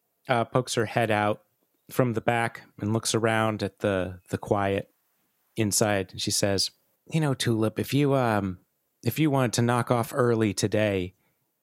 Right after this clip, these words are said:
that would be, that would be fine. I, um, that seaweed's starting to smell. Did you, could you, would you mind, um,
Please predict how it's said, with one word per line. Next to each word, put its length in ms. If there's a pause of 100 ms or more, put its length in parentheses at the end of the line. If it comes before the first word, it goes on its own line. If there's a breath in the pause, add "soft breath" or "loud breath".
(400)
that 340
would 180
be, 360
that 100
would 100
be 80
fine. 720 (180)
I, 560
um, 440 (320)
that 120
seaweed's 440
starting 340
to 240 (640)
smell. 640 (300)
Did 200
you, 200 (100)
could 200
you, 140 (380)
would 160
you 60
mind, 500
um, 540